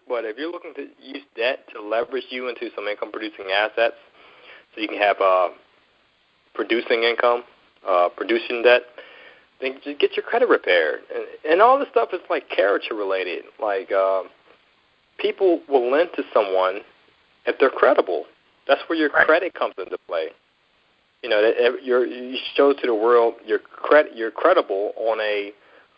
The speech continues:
Speaker 1: quantitative scale, you know, as a result of your fico score. And so if you're not credible, if you can't even pay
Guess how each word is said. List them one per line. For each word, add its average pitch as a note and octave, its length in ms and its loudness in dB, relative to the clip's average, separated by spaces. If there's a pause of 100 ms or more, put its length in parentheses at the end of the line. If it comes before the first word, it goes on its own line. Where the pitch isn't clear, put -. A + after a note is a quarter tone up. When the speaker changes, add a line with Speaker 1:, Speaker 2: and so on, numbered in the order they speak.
Speaker 1:
quantitative A#2+ 640 2 (100)
scale, - 320 -8 (380)
you B2+ 100 -14
know, F#2+ 160 -6 (540)
as A2+ 80 -2
a - 20 -4
result G#2+ 260 0
of - 20 -14
your G2 100 -4
fico A#2 380 4
score. - 300 -14 (1500)
And C3 160 -4
so C3+ 180 6
if A#2+ 80 -4
you're D#3 120 -4
not F3+ 200 -6
credible, G#2 600 0
if F#2+ 80 -14
you D3+ 100 -12
can't C3+ 240 -6
even A#2 120 -6
pay A2 520 -2